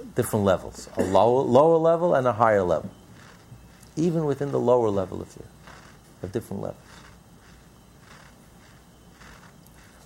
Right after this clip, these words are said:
And that's what he's, that's what he's going to explain between chapter forty-one and chapter forty-two, chapter forty-three.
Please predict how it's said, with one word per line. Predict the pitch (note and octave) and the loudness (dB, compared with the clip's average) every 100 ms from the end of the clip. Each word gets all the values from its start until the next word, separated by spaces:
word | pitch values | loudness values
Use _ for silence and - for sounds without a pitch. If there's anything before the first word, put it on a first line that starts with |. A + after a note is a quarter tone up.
| - - G#2+ | -20 -18 -6
And | |
that's | G2+ D3+ D3 | -2 -2 -2
what | C3+ | -4
he's, | A#2 | -4
that's | F2+ B2 D3+ | -2 -2 0
what | C#3 A#2+ | -4 -6
he's | A#2 | -8
going | A2 B2+ | -2 -2
to | A#2+ | -2
explain | A2 - D#3 D3 | -10 -2 0 0
between | G#2 G#2+ | -4 -6
chapter | - A2+ - | -2 -2 -2
forty-one | A2 - A2 G#2+ D3 B2+ | -6 -2 0 2 0 0
and | G#2 | -4
chapter | A#2+ A2+ | -6 -6
forty-two, | G#2+ A#2 A2 - A#2 | -6 -6 -6 -6 -8
chapter | A#2 - | -8 -10
forty-three. | A2+ B2 A#2+ A#2+ D3 D3+ A2+ | -8 -6 -6 -6 -4 -2 -4